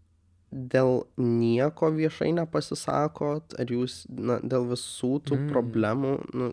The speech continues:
Speaker 1: kurias matot, ne tik šitam mikro lygmenyje, bet ir, n-, plačiam kontekste. Ar jūs visada taip patylit, nes jūs dylinat tik, nu, tipo, su savo reikalais? O kas atsitinka tada, kai tie žmonės patys, vat,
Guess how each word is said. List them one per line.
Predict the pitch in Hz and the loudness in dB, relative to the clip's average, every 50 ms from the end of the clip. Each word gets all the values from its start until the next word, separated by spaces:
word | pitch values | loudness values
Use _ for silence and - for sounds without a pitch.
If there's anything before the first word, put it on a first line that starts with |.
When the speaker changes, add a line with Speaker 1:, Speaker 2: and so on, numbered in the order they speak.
| - - - | -8 -12 -8
Speaker 1:
kurias | - - - 120 123 - - | -6 -2 0 0 -2 -2 -4
matot, | - 120 110 117 120 - 127 123 127 - - - - - - - - _ _ | -4 -4 -2 -2 -2 -2 -2 -2 -2 -6 -12 -20 -20 -20 -20 -20 -20 _ _
ne | - - - - 120 120 120 120 117 113 | -10 -6 -2 0 2 2 4 4 2 0
tik | 110 - 147 151 147 | 4 4 4 4 4
šitam | - - - 131 127 123 117 | 0 0 2 2 4 4 4
mikro | 117 117 120 - - - 123 | 4 4 2 2 0 2 2
lygmenyje, | 120 120 117 117 120 123 117 110 110 110 110 110 110 113 117 117 117 117 - - - - - 113 120 127 - _ | 2 2 0 0 0 0 0 2 2 2 2 2 2 2 0 0 -2 -6 -10 -14 -10 -8 -8 -8 -8 -12 -12 _
bet | - 113 113 107 110 - - - | -4 -2 -2 -4 -6 -8 -2 0
ir, | 120 117 - | 0 0 0
n-, | 113 117 113 113 113 110 107 - - - _ _ _ - - - - | 0 -2 -2 -2 -2 -2 -4 -8 -14 -20 _ _ _ -20 -20 -20 -12
plačiam | - - 123 117 - - - 117 120 127 | -4 0 0 0 0 0 0 0 0 0
kontekste. | 123 - 117 110 107 110 110 - - - - - 107 110 110 - - - - - - - - - - - | 0 0 -2 -2 -2 -4 -8 -8 -10 -10 -8 -6 -6 -6 -6 -8 -16 -20 -20 -20 -20 -20 -20 -20 -8 -6
Ar | - 127 | -4 -2
jūs | 123 127 135 - - | 0 0 -2 -2 -4
visada | 139 - - 123 117 117 120 | -8 -6 -4 -2 0 0 0
taip | - 143 131 - _ | 0 -2 -2 -2 _
patylit, | - - 123 - - - - - 117 120 143 160 175 185 190 185 185 - _ _ - - - - - - | -6 -6 -6 -6 -8 -12 -10 -6 -4 -2 -2 -2 -2 0 -2 -2 -4 -4 _ _ -20 -20 -18 -18 -8 -4
nes | - 131 123 120 - - | 0 0 0 0 -2 -2
jūs | - 131 131 127 | -2 -2 -2 -2
dylinat | 123 120 120 123 135 143 143 139 135 - _ _ _ _ | -2 0 0 2 2 2 2 0 -2 -6 _ _ _ _
tik, | - 131 - _ - - | -4 -4 -4 _ 0 2
nu, | 135 135 127 | 2 2 2
tipo, | 127 - 131 - 131 135 | 0 -4 -4 -2 -2 0
su | - 135 | 0 -2
savo | - - - 135 127 131 139 | -4 -2 0 0 2 2 2
reikalais? | 139 131 123 - - 123 120 117 123 135 151 170 180 - - - - - - - - _ | 2 0 -2 -2 -2 -2 -2 0 -2 -2 -2 -4 -4 -8 -12 -18 -20 -20 -20 -20 -10 _
O | - 127 | -6 -2
kas | - 147 143 - | 0 -2 -2 -2
atsitinka | - - 131 123 - 135 135 147 143 | -6 -8 -4 0 0 0 0 0 -2
tada, | 147 131 127 127 131 135 139 | -4 -2 0 2 2 2 0
kai | - - 135 135 | -2 -4 -6 -4
tie | - - 135 139 | 0 2 2 2
žmonės | 131 - 131 120 123 135 127 123 - | 2 2 2 2 2 2 0 -2 -2
patys, | - 127 135 143 - - 139 - - | 0 0 0 2 0 -4 -6 -6 -4
vat, | 117 120 113 | -6 -6 -6